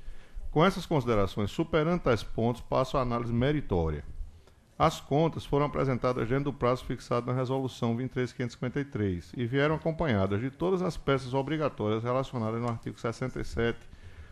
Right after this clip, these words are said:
da mencionada resolução. Vale assentar que as falhas trazidas no parecer técnico e por ele já qualificadas como de natureza formal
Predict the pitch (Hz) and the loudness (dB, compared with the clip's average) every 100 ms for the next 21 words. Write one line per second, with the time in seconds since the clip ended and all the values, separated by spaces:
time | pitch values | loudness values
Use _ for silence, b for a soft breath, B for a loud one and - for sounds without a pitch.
0 | B 113 123 120 127 117 120 117 120 127 | B 2 4 4 4 4 4 2 2 0
1 | - 95 82 78 - b b b b b | 0 0 0 -2 -8 b b b b b
2 | b - 143 254 208 - 95 101 95 - | b 2 4 6 4 2 2 4 4 2
3 | 143 - 165 175 - 160 104 104 101 113 | -2 4 4 4 2 4 4 4 4 2
4 | 123 117 98 92 - 98 101 95 - - | 2 0 0 -4 0 4 4 2 -6 -4
5 | 98 135 127 127 113 120 165 170 143 - | -2 0 0 0 2 4 4 0 -2 -4
6 | - 98 90 - - 107 104 98 90 90 | -2 0 0 -4 -4 0 2 0 0 0
7 | 85 - 80 85 90 107 101 - | -2 -2 -2 2 4 6 4 2